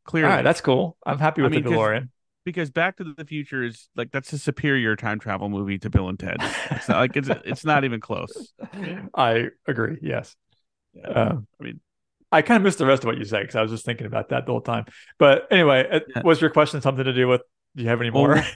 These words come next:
Speaker 1: what else would you, what else would you do different in
Speaker 2: <laughs>
Speaker 1: twenty twenty?
Speaker 2: Okay.
Speaker 1: Yeah.
Speaker 2: All right. Good. All right. Now that I'm paying attention, I'm locked in.
Speaker 1: Yeah.
Speaker 2: All right. So, so here's one. Again, I'm just speaking for myself. Um, I'm the only one I can speak for on this. So,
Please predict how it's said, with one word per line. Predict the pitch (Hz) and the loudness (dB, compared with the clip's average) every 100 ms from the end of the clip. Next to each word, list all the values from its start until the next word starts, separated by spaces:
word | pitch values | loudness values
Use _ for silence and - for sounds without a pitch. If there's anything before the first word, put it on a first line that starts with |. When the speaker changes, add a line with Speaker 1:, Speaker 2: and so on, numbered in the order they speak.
| - | 2
Speaker 1:
what | 170 | 8
else | 180 170 | 8 6
would | 175 | 0
you, | 170 | 2
what | 165 | 4
else | 165 | 4
would | 165 156 | 2 0
you | 160 | 0
do | 160 | 0
different | 185 175 135 | 0 -2 -4
in | |
Speaker 2:
<laughs> | 143 | -4
Speaker 1:
twenty | 147 151 | -6 -6
twenty? | 170 156 | -4 -2
Speaker 2:
Okay. | 120 127 - _ | -2 -6 -8 _
Speaker 1:
Yeah. | - 139 - | -4 -4 -2
Speaker 2:
All | 147 | -2
right. | 135 120 - - | -2 -2 -8 -2
Good. | 247 220 156 - | 2 2 0 -4
All | 185 | 0
right. | 190 127 156 | 2 0 0
Now | 147 | 0
that | 156 | 2
I'm | 143 127 | 0 -2
paying | 147 | -4
attention, | 135 135 131 123 104 - | -2 -2 -2 -4 -10 -10
I'm | - 131 | -8 -2
locked | 127 120 151 | 0 0 0
in. | 123 | 0
Speaker 1:
Yeah. | 143 120 - _ _ | 0 -2 -10 _ _
Speaker 2:
All | 151 | 2
right. | 131 120 117 | 4 4 0
So, | - 175 160 160 | 2 6 8 6
so | - 165 | 4 6
here's | 175 214 156 | 6 4 4
one. | 151 151 | 4 2
Again, | - 143 139 147 | 0 -4 0 -2
I'm | 143 151 | -2 -6
just | 156 | -8
speaking | - 160 151 | -6 -8 -6
for | 135 | -6
myself. | 135 131 147 131 127 - _ _ | -2 0 2 2 2 -4 _ _
Um, | 147 120 110 107 95 _ _ _ _ _ _ _ - - _ | -2 0 0 -4 -18 _ _ _ _ _ _ _ -20 -20 _
I'm | - 123 | -10 -6
the | |
only | 120 | -4
one | 120 123 | -2 -2
I | |
can | 120 123 | 0 -2
speak | 113 120 - | -2 -6 -6
for | 120 113 | -4 -2
on | 107 | -2
this. | 110 104 | -4 -6
So, | - 113 104 | -2 -2 -2